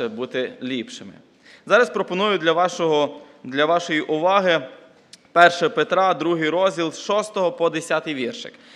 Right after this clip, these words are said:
Ми прочитаємо разом всі ці місця. «Бо стоїть у Писанні: ось кладу я на Сіоні каменя вибраного, наріжного, дорогоцінного, і хто вірує в нього, той не буде осоромлений.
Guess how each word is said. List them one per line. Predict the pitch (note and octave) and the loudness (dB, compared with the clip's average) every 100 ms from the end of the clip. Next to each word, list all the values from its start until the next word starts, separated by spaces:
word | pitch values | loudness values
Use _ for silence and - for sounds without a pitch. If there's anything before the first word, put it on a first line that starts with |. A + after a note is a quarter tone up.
| - | -8
Ми | D#3+ | -4
прочитаємо | F3+ F3+ F3+ E3+ D3+ D#3 | 0 0 2 2 2 2
разом | E3+ D#3+ C3+ | 0 0 -2
всі | C3 C3+ | -6 -8
ці | C#3 B2+ - - - | -6 -8 -10 -20 -14
місця. | - C#3 C#3 - A2+ - - _ _ _ - - | -6 -6 -6 -4 -4 -6 -20 _ _ _ -20 -6
«Бо | D#3 | -4
стоїть | F#3 G#3 G#3 C4+ B3 | -2 0 0 0 -4
у | |
Писанні: | G3+ G#3 - F#3 C3+ A#2+ A2 - - - - - | -2 -2 2 2 2 0 -4 -8 -18 -20 -12 0
ось | F3 F3 | 2 2
кладу | - E3+ D#3+ G#3+ | -2 -2 2 2
я | G3+ | 2
на | F3 E3+ | 2 0
Сіоні | - F3+ G3 D#3+ | 0 0 0 0
каменя | - F3+ F#3 F3 D#3+ D3+ | 0 0 2 0 0 0
вибраного, | C3 F3 F#3+ C3+ C3 A#2+ A#2 A#2 - - - | 0 0 0 0 0 -2 -4 -8 -10 -20 -10
наріжного, | C3 C#3+ C#3+ F#3 G#3+ E3+ D3 C#3 C3+ | 2 4 4 2 -2 -2 -4 -4 -2
дорогоцінного, | D3 D3 C#3+ C#3+ G3+ G#3 F3+ D3+ C#3+ - - | 0 0 -2 -4 -6 -6 -4 -4 -4 -6 -12
і | F3 | -8
хто | F3 - E3 | -8 -4 -4
вірує | C3 - A#3+ G3+ E3+ | -4 -6 -2 0 0
в | D3+ | 0
нього, | F3 A#3 F#3 | -2 0 0
той | E3+ F#3+ | 0 -2
не | E3+ D#3 | 0 -2
буде | D3 A3 F3+ | -4 -4 -4
осоромлений. | - E3 F3+ F3 D3+ A2+ G#2+ G2+ | -4 -4 -4 -2 -2 -2 -6 -12